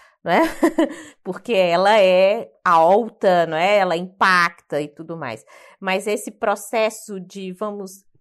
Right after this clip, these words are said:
de uma vacatio legis light, vamos dizer assim, de preparação, de treinamento, onde a gente possa,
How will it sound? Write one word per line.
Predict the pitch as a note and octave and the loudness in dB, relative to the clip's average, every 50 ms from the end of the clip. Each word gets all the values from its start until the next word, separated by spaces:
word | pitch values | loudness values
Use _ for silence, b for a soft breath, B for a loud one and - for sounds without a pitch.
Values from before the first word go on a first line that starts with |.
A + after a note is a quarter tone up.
| _ - | _ -20
de | G#3 - B3 C4 | -16 -12 -8 -4
uma | D4 D#4+ D#4+ | -2 -2 0
vacatio | D#4 D#4 C#4+ B3+ - - D#4 D4 D#4 D#4+ D#4+ - D4 B3+ | 0 0 0 0 -2 -2 -2 -2 -2 -2 -6 -6 -4 -2
legis | A#3 A3+ G#3+ A3 G#3+ G#3+ G#3+ G#3 G#3+ G#3 G#3 F#3+ F#3 F#3+ | -2 -2 0 0 0 2 2 0 -2 -4 -6 -12 -10 -6
light, | F#3+ F#3 F#3 F3+ F#3 F#3+ G3 G#3 G#3 F#3 - - - - - C#3 B2+ - b b b b b b | -2 2 2 4 4 4 2 0 -2 -6 -14 -20 -20 -18 -16 -16 -16 -18 b b b b b b
vamos | F3 E3+ F3 E3+ | -10 -8 -8 -10
dizer | E3+ E3 E3+ E3 | -10 -10 -8 -8
assim, | D#3+ D#3+ - - - F#3 F#3+ G#3 G#3+ G3+ F#3+ b b b b b | -8 -8 -10 -14 -14 -12 -10 -10 -10 -12 -12 b b b b b
de | - E3 E3 E3+ G3 G#3 | -20 -20 -12 -10 -10 -10
preparação, | G#3 G#3 - A3+ A3 A3+ - B3 G#3+ G#3 F#3+ F#3 F3+ - - - G3 F#3 G3 G#3 G#3+ G#3 G3+ F#3+ F#3 F#3+ | -8 -4 -4 -4 -4 -2 -2 0 0 0 0 -2 -6 -10 -8 -4 -2 0 0 0 0 0 -2 -2 -6 -8
de | F#3 F#3 | -12 -16
treinamento, | - - G3 G3 G3 F#3+ F3 E3 D#3+ E3 F3 F#3+ G#3 G#3 G3 G3 G3+ G3+ | -12 -8 -6 -6 -4 -4 -6 -6 -6 -6 -6 -4 -4 -4 -4 -6 -6 -4
onde | F#3 F3 F#3 F#3 F#3 F#3 G3 F3 | -4 -2 -2 -4 -6 -6 -4 -2
a | E3 | -2
gente | F3+ F3+ G#3 G#3+ A#3+ C4 - | -4 -4 -4 -6 -6 -6 -8
possa, | A3 - _ - G3 G3 G3+ G#3 G#3+ G#3+ G#3+ - - G#3+ G3+ G3 F#3 F3+ F3 E3+ | -12 -6 _ 2 4 6 6 6 4 2 0 -2 -2 0 2 2 2 2 0 -2